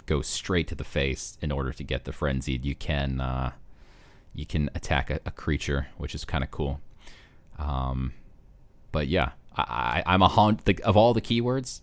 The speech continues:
I'm a hundred percent confident of Frenzied. Other ones, not so sure. But Frenzied? Oof. Bet me. Bet me anything. Next up, we've got Gorilla Gardener.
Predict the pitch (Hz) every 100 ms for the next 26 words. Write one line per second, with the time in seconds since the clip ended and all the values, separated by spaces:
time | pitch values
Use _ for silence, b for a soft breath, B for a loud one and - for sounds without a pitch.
0 | - 104 104 92 85 95 95 87 82 90
1 | 80 80 69 - 69 65 60 58 - -
2 | 58 55 - - - - - - 92 147
3 | 151 151 151 - - - 107 110 98 -
4 | 73 - - 50 - 76 - 110 156 196
5 | 196 - - - - - - - - -
6 | 87 - - - - - - - - -
7 | - - - - - - 87 - 71 62
8 | 76 - - - - - - - 76 71
9 | 69 67 62 53 - - - - - -
10 | - - - - - - - - - -
11 | - - - - - b b b b b
12 | b b - - 196 175 156 - 139 113
13 | 101 90 113 156 123 90 123 85 65 55